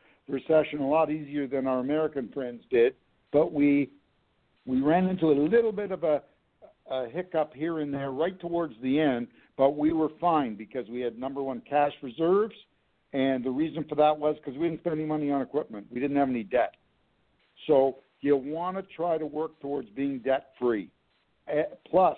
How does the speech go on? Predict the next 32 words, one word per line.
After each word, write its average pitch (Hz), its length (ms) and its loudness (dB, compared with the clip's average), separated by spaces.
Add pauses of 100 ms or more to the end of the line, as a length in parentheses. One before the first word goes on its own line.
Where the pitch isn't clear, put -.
(140)
have 143 240 -6
money 156 480 -8
in 135 180 -6
the 131 60 -8
bank. 113 380 -10
That's 160 300 0
your 220 80 -8
goal. 190 440 2 (260)
That's 165 260 -2
why 180 140 -4
you 175 320 -12
are 151 160 -4
in 135 100 -10
business. 113 440 -2 (120)
Otherwise, 175 480 0 (360)
go 170 180 2
take 208 320 -2
a - 60 -10
job 147 520 2 (300)
working 156 560 -2
for 147 400 4 (300)
FedEx 165 400 4 (160)
or 123 340 -6 (180)
whoever. 160 580 -6 (240)
<clears throat> 127 220 -14
Get 151 160 0
a 190 60 0
job 160 280 4
as 156 60 -12
a 160 80 -10
truck 156 280 0
driver. 135 360 -2